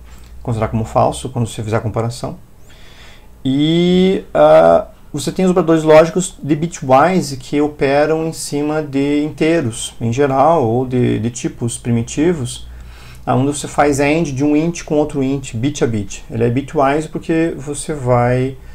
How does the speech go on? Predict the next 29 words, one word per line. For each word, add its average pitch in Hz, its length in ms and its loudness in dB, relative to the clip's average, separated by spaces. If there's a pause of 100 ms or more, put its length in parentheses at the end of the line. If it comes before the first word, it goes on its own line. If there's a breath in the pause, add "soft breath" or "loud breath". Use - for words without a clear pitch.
(280 loud breath)
tomar 117 520 0
um 123 140 2
inteiro 165 500 2 (220)
todo 165 420 2 (300 loud breath)
e 139 60 -8
comparar 147 400 0
bit 139 280 0
a 190 40 0
bit 127 260 0
com - 140 -6
outro 139 340 4
inteiro. 117 380 -6 (260)
E 156 140 -6
com 202 280 0
isso 180 240 -2
você - 60 -8
consegue 190 320 -4
fazer 147 480 0
um 123 140 -4
conjunto 123 320 -8
grande 131 240 -2
de 135 40 -6
operações 147 600 -4
de 160 80 -6
bits, 127 460 -4 (360 loud breath)
principalmente 170 800 0
fazendo 135 440 -2
as 196 100 -6
comparações, 160 960 -2